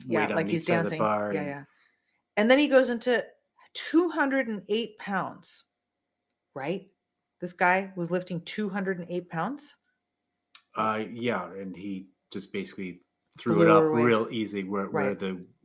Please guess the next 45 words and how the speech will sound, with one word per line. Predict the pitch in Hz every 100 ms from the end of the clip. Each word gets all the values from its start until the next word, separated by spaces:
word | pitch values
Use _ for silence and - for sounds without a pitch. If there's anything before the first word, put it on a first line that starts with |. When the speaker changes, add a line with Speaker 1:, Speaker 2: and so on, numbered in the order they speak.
| -
Speaker 2:
woman | 104 92 92 92
supposedly | - - 92 85 87 85 _ _ -
couldn't, | - 92 92 - - _ _ _ _ _ _ _ _ _ _ _ _ _ -
uh, | - 78
lift | 92 101 -
it. | 87 - _ _ -
Speaker 1:
And | 190 190
then, | 330 311 247 269 - _
Speaker 2:
<clears throat> | _ _
Speaker 1:
you | - 185 175 170
guys | 185 175
were | 165
gonna | 170
talk | 160 175
about | 170 165
these | 160 151
numbers | 156 151 151
here | 151
in | 151
the | 143
next | 143 -
part. | - 139 - - _
He | - 180
went | 185 214
into | 226 226
LeBron | 190 180 170 175 196
James, | 190 180 180 175
who |
we | 170 165
know | 170 175
is | 175
a | 165
Satanist, | - 175 170 165 165 -
a |
cabal | 147 - 151 160 160
puppet. | 165 156 151 151 _ _ -
I | 175
believe | 214 190 175
Le-, | 156 165 165
Le-, | 165 170 160 170
LeBron | 165 170 180
is | 180
an | 165 160
inversion, | 147 156 180 160 156 165
meaning | 160 156 151